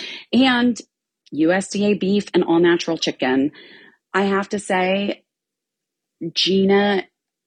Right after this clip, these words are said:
loves her Sunday's food so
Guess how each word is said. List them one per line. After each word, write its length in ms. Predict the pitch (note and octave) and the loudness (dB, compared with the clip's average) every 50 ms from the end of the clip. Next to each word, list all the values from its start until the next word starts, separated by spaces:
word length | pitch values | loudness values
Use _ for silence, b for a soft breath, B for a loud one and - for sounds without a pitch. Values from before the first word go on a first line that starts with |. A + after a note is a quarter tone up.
| _ _ _ _ _ _ _ _ _ _ _ _ _ _ _ _ _ _ - | _ _ _ _ _ _ _ _ _ _ _ _ _ _ _ _ _ _ -4
loves 680 | - F3 D#3+ E3 E3 E3+ E3 E3+ F3+ E3+ G#3+ G3+ - - | -2 -2 2 2 2 2 2 0 0 -2 -6 -8 -8 -8
her 140 | - G#3+ G#3+ | -8 -6 -6
Sunday's 560 | G3+ - G3+ F#3+ F#3 F3 F3+ F#3 F3+ E3+ - | -4 0 0 0 2 2 0 0 -2 -2 -2
food 320 | - E3 D#3 D#3 D3+ C#3+ | -2 0 0 0 -2 -4
so 680 | - - - - - D#3+ C#3 C#3+ D3 D3 F3 G#3+ B3 | -8 -8 -8 -4 -2 -2 0 2 2 2 2 0 -2